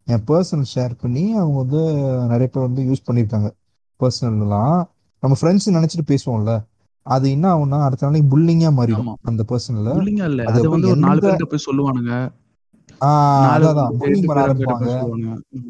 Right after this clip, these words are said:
Speaker 1: ஆ, அதான், புல்லிங் பண்ண ஆரம்பிப்பாங்க. In fact, அவங்க கூட சேர்ந்து சரக்கு ஏதாவது பிடிக்கிற மாதிரி போயிட்டோம்னா, க-, இந்த லிக்கர்லாம் நம்ம சரக்குலாம் அடிச்சோம்னா, அவ்வளவுதான். அவன் அப்படி படுத்தான்டா, இப்படி படுத்தான்டா, அப்படி சொல்லிட்டு இருப்பான். ஆ,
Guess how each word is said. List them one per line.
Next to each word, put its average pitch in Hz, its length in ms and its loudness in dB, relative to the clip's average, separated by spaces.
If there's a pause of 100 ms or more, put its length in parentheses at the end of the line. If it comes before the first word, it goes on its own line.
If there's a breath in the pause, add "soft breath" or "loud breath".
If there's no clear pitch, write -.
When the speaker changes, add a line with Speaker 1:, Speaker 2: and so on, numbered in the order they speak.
(120)
Speaker 1:
ஆ, 135 360 0
அதான், 135 180 -2
புல்லிங் 135 340 -2
பண்ண 123 180 -4
ஆரம்பிப்பாங்க. 117 380 -6
In 120 200 -6
fact, 143 460 -4 (300)
அவங்க 127 200 0
கூட 143 160 2
சேர்ந்து 139 440 -2
சரக்கு 127 400 -4
ஏதாவது 120 420 -2
பிடிக்கிற 120 160 -2
மாதிரி 117 280 -2
போயிட்டோம்னா, 123 480 0
க-, 113 340 -6
இந்த 110 280 -2 (400 loud breath)
லிக்கர்லாம் 120 400 -2
நம்ம 113 220 -2 (120)
சரக்குலாம் 117 400 -4
அடிச்சோம்னா, 113 480 -4 (300)
அவ்வளவுதான். 139 440 2 (180)
அவன் 117 220 0
அப்படி 120 180 -2
படுத்தான்டா, 127 480 -2
இப்படி 120 220 -4
படுத்தான்டா, 123 400 -2
அப்படி 120 180 -2
சொல்லிட்டு 120 300 -4
இருப்பான். 107 260 -4 (500)
ஆ, 139 400 0